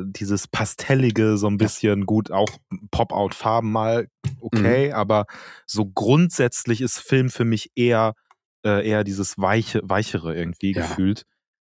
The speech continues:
Speaker 1: Und da passt glänzend halt gar nicht. Es wirkt halt wie ein Fremdkörper so ein bisschen.
Speaker 2: Ja.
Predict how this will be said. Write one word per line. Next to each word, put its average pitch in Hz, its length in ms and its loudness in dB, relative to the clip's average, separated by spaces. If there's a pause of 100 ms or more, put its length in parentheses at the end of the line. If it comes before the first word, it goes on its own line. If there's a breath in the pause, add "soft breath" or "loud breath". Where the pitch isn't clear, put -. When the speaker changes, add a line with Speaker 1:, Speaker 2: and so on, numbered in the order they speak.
(140)
Speaker 1:
Und 87 240 -6
da 85 200 -2
passt - 400 0
glänzend 85 460 -6
halt 87 160 -2
gar 87 120 -2
nicht. 90 100 -2
Es 95 120 -6
wirkt 117 180 2
halt 101 160 0
wie 101 80 0
ein 104 80 0
Fremdkörper 82 840 -4
so 78 100 -10
ein 76 60 -12
bisschen. 82 440 -4
Speaker 2:
Ja. 85 360 -4